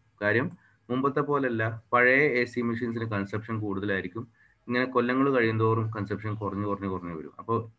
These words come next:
ഏഹ്, input, ഏഹ്, power എപ്പോഴും കുറഞ്ഞുകൊണ്ടേയിരിക്കും. മനസ്സിലായോ? അതാണ്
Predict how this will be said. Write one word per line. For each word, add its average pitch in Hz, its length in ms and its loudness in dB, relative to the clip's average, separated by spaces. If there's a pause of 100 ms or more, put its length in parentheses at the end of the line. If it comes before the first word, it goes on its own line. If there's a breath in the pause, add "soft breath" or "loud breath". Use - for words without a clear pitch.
(100)
ഏഹ്, 107 280 -4
input, 117 560 -2 (560 soft breath)
ഏഹ്, 101 240 -6
power 101 280 4
എപ്പോഴും 104 400 -4 (160)
കുറഞ്ഞുകൊണ്ടേയിരിക്കും. 98 800 -4 (480)
മനസ്സിലായോ? - 300 -6 (400 loud breath)
അതാണ് 127 460 4